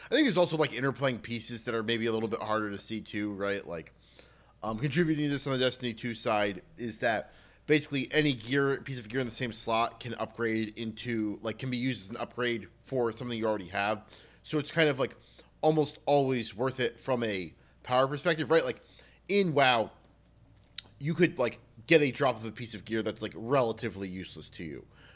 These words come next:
right? In Destiny, right, like, if I get a kinetic weapon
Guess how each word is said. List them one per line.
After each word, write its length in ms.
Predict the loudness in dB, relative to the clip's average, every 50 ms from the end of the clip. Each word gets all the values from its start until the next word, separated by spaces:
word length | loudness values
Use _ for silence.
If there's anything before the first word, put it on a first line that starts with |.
| -20 -14 -4
right? 300 | 0 2 2 2 0 -2 -8 -16 -20 -20 -20 -20 -20 -10 -4
In 440 | 0 0 2 2 0 -2 -4 -6 -4 4
Destiny, 540 | 6 6 8 6 4 -2 -6 -6 -6 -8 -10 -12 -6
right, 220 | -2 0 0 0
like, 120 | 0 -2 -4
if 140 | -2 4
I 120 | 4 4 6
get 260 | 6 6 4 4 4
a 200 | 4 2 2 2
kinetic 460 | 0 -2 -2 2 4 4 4 2 2 2
weapon 460 | 2 2 2 0 -2 -4 -4 -6